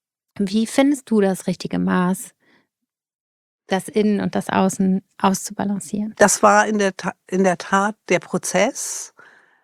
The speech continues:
Speaker 2: ganz bewusst zu spüren, wahrzunehmen, was kann ich aushalten, was nicht. Also ich hatte gestern so eine Situation wieder,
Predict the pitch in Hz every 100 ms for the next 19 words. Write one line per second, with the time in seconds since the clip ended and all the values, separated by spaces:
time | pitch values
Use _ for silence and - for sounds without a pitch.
0 | _ _ _ _ 190 208 262 - 226 185
1 | 208 202 - - - - _ _ _ _
2 | _ - 196 170 - 202 214 233 240 254
3 | 233 165 165 196 - 214 202 202 214 190
4 | 175 - 185 180 - 156 175 180 170 170
5 | 175 160 156 - 170 185 285 - - -
6 | - 170 165 - 170 180 170 160 - 196
7 | 190 190 190 190 190 185 185 - 180 180
8 | 180 180 180 175